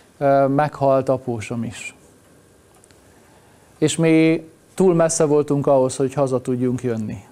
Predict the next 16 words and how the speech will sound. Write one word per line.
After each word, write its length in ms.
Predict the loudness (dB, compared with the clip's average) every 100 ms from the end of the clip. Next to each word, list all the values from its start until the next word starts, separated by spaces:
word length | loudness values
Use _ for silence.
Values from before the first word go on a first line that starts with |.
| _ _ _ _ _ _ _ _ _ -20 _ _ _ -20 -20 _
A 260 | 2 4 4
feleségem 640 | 2 0 2 2 2 2
úgy 160 | 2 2
élte 380 | 4 2 2 2
át 360 | 4 2 2
az 280 | 2 2 2
édesapja 580 | 0 2 0 -2 0 -2
halálát, 580 | 0 2 4 4 2 0
hogy 140 | -2
nem 200 | 0 0
lehetett 480 | 0 0 -2 -2 -2
ott 220 | -6 -4
még 180 | -2 -2
a 80 | -2
temetésén 760 | -4 -6 -6 -8 -10 -10 -12
sem. 380 | -10 -12 -12 -14